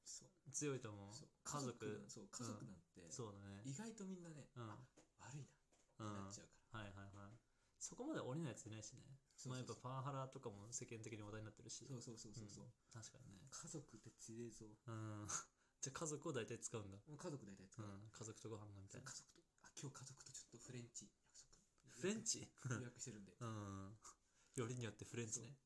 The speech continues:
Speaker 1: そう。あとあれも言うね、俺、家族とご飯行くの、ほんと年に一回くらいしか行かなくて。
Speaker 2: あー、はいはいはい。
Speaker 1: すっごいうちそういうあんまり外食とかしない。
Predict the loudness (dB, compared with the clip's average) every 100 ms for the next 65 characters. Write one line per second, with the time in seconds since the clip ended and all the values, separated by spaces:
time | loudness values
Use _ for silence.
0 | _ -10 -4 -2 0 0 -2 -8 -10 -14
1 | -20 -20 _ _ _ -20 _ _ -4 -4
2 | -4 -8 -6 -6 -8 -14 -20 -20 _ -14
3 | -10 -4 -2 -2 -2 -4 -6 -6 -6 -8
4 | -10 -14 -18 0 2 4 4 4 2 2
5 | 0 -4 -4 -4 -4 -4 -4 -4 -4 -8
6 | -8 -8 -8 -4 -4 -2 -4 -4 -6 -6
7 | -14 -14 _ -10 -10 -10